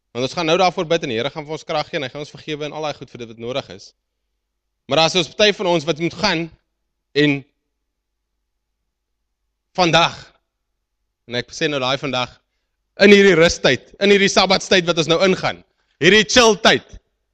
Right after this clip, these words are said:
moet jy gaan en jy moet soos uitsorteer wat op jou lysie staan.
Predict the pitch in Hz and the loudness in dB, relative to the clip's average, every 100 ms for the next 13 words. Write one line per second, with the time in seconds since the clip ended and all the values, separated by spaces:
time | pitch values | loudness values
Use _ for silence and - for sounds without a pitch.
0 | _ _ _ _ _ _ - 147 - 160 | _ _ _ _ _ _ -10 -8 -6 -8
1 | 127 98 98 107 107 151 - 127 - 143 | -10 -12 -14 -10 -8 -8 -10 -16 -16 -16
2 | 120 - 98 87 _ _ _ _ _ 104 | -16 -16 -18 -18 _ _ _ _ _ -14
3 | 101 107 95 90 - 104 - 80 | -14 -18 -20 -20 -20 -20 -20 -20